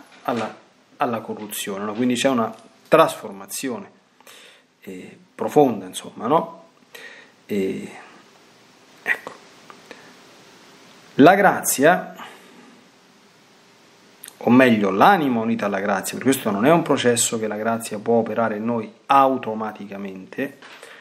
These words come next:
anche se forse a qualcuno piacerebbe, ma così non è, ma è un processo che si opera sinergicamente, quindi congiuntamente,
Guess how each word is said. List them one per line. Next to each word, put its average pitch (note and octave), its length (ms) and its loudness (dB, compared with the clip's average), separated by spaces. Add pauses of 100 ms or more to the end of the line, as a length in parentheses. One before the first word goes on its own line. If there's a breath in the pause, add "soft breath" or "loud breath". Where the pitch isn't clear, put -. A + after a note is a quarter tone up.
(400 loud breath)
anche A2+ 300 -2
se G#2+ 100 -8
forse A2 340 -4
a - 20 -6
qualcuno G#2+ 420 -4
piacerebbe, G#2+ 540 -2
ma B2+ 220 2
così - 340 -10
non F#2+ 200 -10
è, F#2 260 -10 (640 loud breath)
ma A#2 160 2
è - 20 4
un D3+ 120 4
processo B2+ 600 2
che G#2+ 100 -8
si A#2+ 280 -4
opera A2 440 2
sinergicamente, G#2 1300 0
quindi G2+ 300 -8
congiuntamente, A#2 1300 0